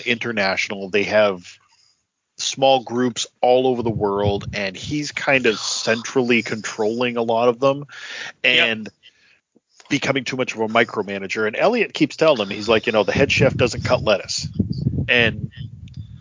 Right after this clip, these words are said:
Speaker 1: Hardison still wants to be involved, so he's, they're writing him out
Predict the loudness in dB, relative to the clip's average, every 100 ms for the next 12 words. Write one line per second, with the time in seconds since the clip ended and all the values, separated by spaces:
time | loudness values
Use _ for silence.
0 | -10 0 0 0 -4 -8 2 2 4 2
1 | 2 -6 0 -2 0 2 2 2 0 -4
2 | -10 -4 2 2 4 0 -2 -6 -4 -2
3 | 0 0 -4 -2 0 2 2 2 2 2
4 | 2